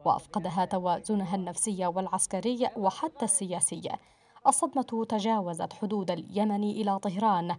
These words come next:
التي فهمت الرسالة جيدا، فالمجتمع الدولي لن يقبل بتجاوز الخطوط الحمراء. التقى ناطق ميليشيا الحوثي بوزير الخارجية طهران في مسقط على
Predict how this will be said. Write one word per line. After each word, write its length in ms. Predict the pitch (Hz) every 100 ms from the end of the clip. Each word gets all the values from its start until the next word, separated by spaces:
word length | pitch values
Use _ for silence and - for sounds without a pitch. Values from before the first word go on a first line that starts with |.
| - - -
التي 240 | 190 180 180
فهمت 460 | 220 180 190 180
الرسالة 560 | 185 175 - 220 277 247
جيدا، 600 | 202 190 196 170 165 160 165 - - -
فالمجتمع 680 | 202 190 202 - 208 190
الدولي 640 | 180 170 180 175 208 226 -
لن 260 | 208 190 180
يقبل 440 | 226 - 214 196 185
بتجاوز 680 | 190 185 175 214 185 170 175
الخطوط 540 | 175 - 196 220 202
الحمراء. 640 | 190 - 208 208 220 190 - - - _ -
التقى 280 | 277 285 285
ناطق 380 | 302 285 233 233
ميليشيا 480 | 202 190 208 208
الحوثي 360 | - 190 185 202
بوزير 440 | 196 190 180 214
الخارجية 640 | 180 185 214 180 190 190 180
طهران 540 | 185 185 160 202 190
في 240 | - 196
مسقط 500 | - 196 - - 208
على 400 | 214 240 214 180